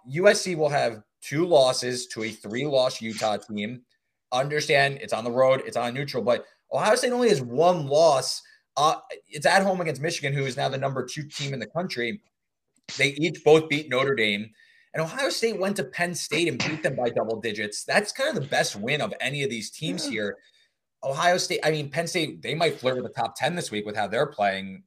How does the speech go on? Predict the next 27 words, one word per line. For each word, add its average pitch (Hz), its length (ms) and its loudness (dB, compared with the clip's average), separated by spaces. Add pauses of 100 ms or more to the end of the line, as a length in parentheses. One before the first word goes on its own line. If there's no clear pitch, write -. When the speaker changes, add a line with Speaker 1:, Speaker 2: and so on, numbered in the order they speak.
(100)
Speaker 1:
They 113 80 -2
don't 143 160 0
have 107 220 -2
necessarily 110 420 -6
a 101 60 -6
bad 104 240 -4
loss 110 200 -2
on 107 60 -10
their 127 140 -2
resume. 117 280 -2
So 117 260 -2 (480)
I 147 200 2
think 262 140 -4
the 247 60 -4
committee's 180 360 0
gonna 151 160 -2
justify 139 440 -2
putting 160 300 -4
Ohio 139 460 0
State 113 380 -6
in, 135 360 -4 (540)
and 135 100 -2
it 135 100 -6
kinda 175 240 2
sets 151 320 2
up, 139 240 4
uh, 113 360 2